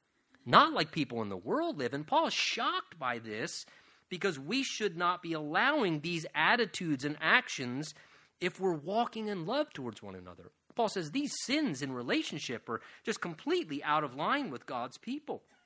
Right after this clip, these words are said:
And then the second area he mentions that some in the church had not repented of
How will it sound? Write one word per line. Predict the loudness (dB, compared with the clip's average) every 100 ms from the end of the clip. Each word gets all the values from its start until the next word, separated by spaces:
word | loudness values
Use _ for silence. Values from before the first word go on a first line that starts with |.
| _ _ -14 -4
And | 0
then | 0
the | 0
second | 2 4 2
area | 2 2 2 2 0 -2 -18 -18 -6
he | 0
mentions | 6 4 4 -4 -4
that | -6 -8 -2
some | 0 2
in |
the | 0
church | 0 0 2
had | 0
not | 4 6 6
repented | 0 -2 0 0 -2 -2
of | 2 4 2